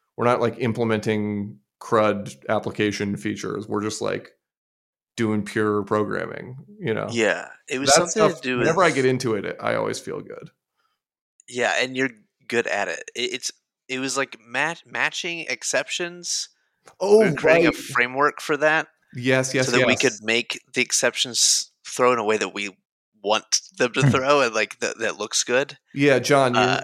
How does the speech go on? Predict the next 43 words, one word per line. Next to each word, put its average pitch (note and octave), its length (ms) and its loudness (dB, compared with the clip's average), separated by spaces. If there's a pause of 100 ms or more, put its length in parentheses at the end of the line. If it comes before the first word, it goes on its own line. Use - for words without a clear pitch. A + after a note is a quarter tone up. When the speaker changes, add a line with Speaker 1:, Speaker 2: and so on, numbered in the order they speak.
Speaker 2:
yeah. A2 280 -2 (120)
Speaker 1:
you B2+ 100 -4
remember C3 260 0
that, B2+ 200 2
like, A2 400 0
uh, G#2+ 400 2 (120)
on A#2 200 2
success, A2+ 580 2
on G#2+ 240 0
failure A2 500 2 (460)
Speaker 3:
Right. F#2+ 300 -12 (600)
Speaker 1:
A B2 100 2
P B2 180 0
I? A#2 220 6
Speaker 3:
<clears throat> - 380 4
Speaker 1:
It - 40 -4
was C3 160 2
when C#3+ 100 4
we C#3+ 100 4
were B2 80 6
building B2+ 420 4
that A2 220 2
A G#2+ 120 -2
P G#2+ 160 -4
I. - 320 -6 (120)
Speaker 3:
Yeah, A2 200 2
that G#2+ 100 4
was G2+ 140 2
cool. F#2+ 340 -2
Speaker 1:
And, A#2 100 -2
like, A2 180 2
how A2 260 2
we G#2+ 180 0
wanted G#2+ 300 -2
to G#2 420 -2
handle, G#2 640 -2
like, G#2+ 240 -6
returning G#2+ 420 -2
errors G#2 440 -2
from G2+ 260 -4
the G2+ 120 -4
NetSuite G#2 440 -6
client. F2+ 460 -10